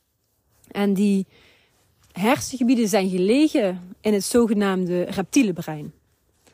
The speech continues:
Het is weten-, wetenschappelijk bewezen. En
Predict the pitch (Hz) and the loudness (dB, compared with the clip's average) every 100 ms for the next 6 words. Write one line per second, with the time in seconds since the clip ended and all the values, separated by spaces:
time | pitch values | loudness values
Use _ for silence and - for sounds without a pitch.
0 | _ _ _ _ _ _ - 240 240 233 | _ _ _ _ _ _ -4 0 2 2
1 | 233 - 220 311 277 - 330 - 220 185 | 0 0 2 2 0 0 -2 0 -2 0
2 | 196 226 214 190 180 180 _ _ - 190 | 2 2 2 -4 -8 -10 _ _ -10 -6
3 | 185 180 180 | -4 -6 -8